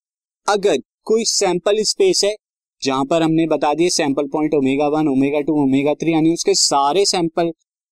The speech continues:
पॉइंट्स की प्रोबेबिलिटी का अगर आप सम करें जितने भी हैं यहाँ पे, तो सम क्या आएगा, वन के इक्वल आता है, यानी probability of the sample space के इक्वल। Easily आप, मैंने जो अभी recently आपको एग्जांपल दिया आप उससे समझ सकते हैं।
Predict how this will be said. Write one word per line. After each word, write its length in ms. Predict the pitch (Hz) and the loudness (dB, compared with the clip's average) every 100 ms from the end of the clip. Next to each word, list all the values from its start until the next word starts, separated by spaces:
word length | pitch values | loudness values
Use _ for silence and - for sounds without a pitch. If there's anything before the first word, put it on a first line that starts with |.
| _ _ | _ _
पॉइंट्स 360 | 160 147 143 - | -2 0 0 0
की 120 | 208 | -2
प्रोबेबिलिटी 760 | 190 165 135 139 147 165 180 | 0 0 0 -2 0 0 0
का 120 | 185 196 | 0 -2
अगर 220 | 170 165 | 0 0
आप 140 | 175 | 0
सम 360 | - - 185 190 | -2 0 0 0
करें 380 | 170 135 113 113 _ - | -2 -2 -4 -10 _ -4
जितने 340 | 190 202 190 180 | -2 0 0 0
भी 140 | 156 | 0
हैं 120 | 131 | -2
यहाँ 140 | 117 107 | -6 -8
पे, 100 | 104 - _ _ - | -10 -12 _ _ -4
तो 180 | 151 143 | 0 2
सम 320 | - 165 185 | 2 2 0
क्या 160 | 190 180 | 0 0
आएगा, 280 | 170 170 208 | 0 0 -2
वन 360 | 117 135 143 | -2 -4 -4
के 120 | 139 | 0
इक्वल 440 | 165 139 - 147 131 | 0 0 -2 -2 0
आता 280 | 113 - 117 | -2 -4 -6
है, 220 | 110 107 | -6 -4
यानी 200 | 113 160 - | -2 -2 -2
probability 580 | 135 123 123 117 120 135 127 | -2 -2 -2 -2 -2 -2 -2
of 60 | |
the 140 | 131 185 | -2 0
sample 460 | - 143 123 131 113 | 0 0 -2 -4 -4
space 380 | - 110 95 | -4 -4 -6
के 120 | - 101 | -4 -6
इक्वल। 300 | 87 - - _ _ _ _ _ _ _ _ _ _ 139 | -10 -14 -14 _ _ _ _ _ _ _ _ _ _ -4
Easily 340 | 123 123 135 151 | -2 0 0 0
आप, 120 | 143 - | -2 -6
मैंने 480 | 117 120 131 170 170 | -2 0 2 2 0
जो 120 | 156 | 0
अभी 300 | 139 139 127 | 0 0 -2
recently 380 | - 185 190 190 | 0 -2 0 -2
आपको 240 | 156 160 | 0 -2
एग्जांपल 540 | 135 - 123 117 123 | -2 -2 -4 -4 -4
दिया 160 | 120 160 | 0 0
आप 120 | 170 | 0
उससे 200 | 135 156 | -2 0
समझ 300 | - 127 143 | 0 0 -2
सकते 320 | - 165 - | -2 -4 -4
हैं। 100 | 175 | -6